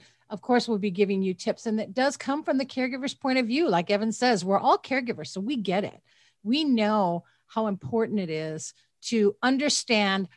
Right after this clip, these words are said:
how to do these things and still be immersed in caregiving. It's, it's okay to find that balance. We help you find that balance.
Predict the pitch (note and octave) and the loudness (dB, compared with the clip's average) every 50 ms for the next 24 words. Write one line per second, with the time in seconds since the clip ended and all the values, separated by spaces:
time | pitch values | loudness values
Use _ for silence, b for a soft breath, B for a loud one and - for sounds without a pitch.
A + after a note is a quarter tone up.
0 | _ _ _ - - - B3 A#3+ B3+ D4 D4+ - - D#4 A3 F#3+ A3+ A3+ A#3+ B3 | _ _ _ -8 0 4 4 4 4 4 0 -2 -4 -4 -4 -2 -2 -2 0 0
1 | G#3+ G3+ D#3+ D#3 C3+ - - D#3+ D3 B2+ - F3 E3+ - - - _ _ _ _ | -2 -2 -4 -6 -10 -12 -14 -16 -16 -16 -16 -20 -20 -20 -20 -20 _ _ _ _
2 | _ - G#3+ G#3+ - - - - - C4+ C4 B3+ B3+ B3+ B3+ B3 - _ _ - | _ -2 -2 -2 -2 -4 -10 -8 -4 0 0 2 2 2 0 -2 -6 _ _ -10
3 | F#3+ F3+ A#3 A3+ A3 F#3+ A3+ A#3 A3 G3+ F3+ F#3 F3+ - - B3 B3 B3+ - - | -6 -2 -2 0 0 2 2 2 2 2 2 2 0 0 0 0 0 0 0 0
4 | C4+ C#4 D#4 C#4+ B3+ A3 F3 - - - A#2 F#3+ - _ _ _ _ _ _ - | 0 0 0 0 -2 -4 -4 -6 -12 -18 -18 -20 -20 _ _ _ _ _ _ -6
5 | G#3 - - - A#3 G#3+ - A3 G#3 G3 - A#3 B3+ C4 B3+ - - G#3 F#3 G3 | -6 -6 -4 -4 -2 0 0 0 0 0 0 0 0 0 0 0 0 0 0 0
6 | F#3+ F3+ E3+ D3+ - D#3 - F#3+ F#3+ G3+ F#3 - - B2+ - - F3+ D#3 - F#3+ | 0 0 0 -2 -4 -4 -4 -4 -2 -2 -4 -6 -10 -14 -14 -12 -10 -10 -8 -10
7 | F#3 - F#3+ - - E3+ D#3+ D#3 D3 C#3+ C3+ - C3 C3 B2 A2 A2+ A#2 - - | -10 -10 -10 -12 -10 -12 -12 -12 -14 -16 -18 -18 -16 -16 -16 -18 -20 -20 -20 -20
8 | - | -20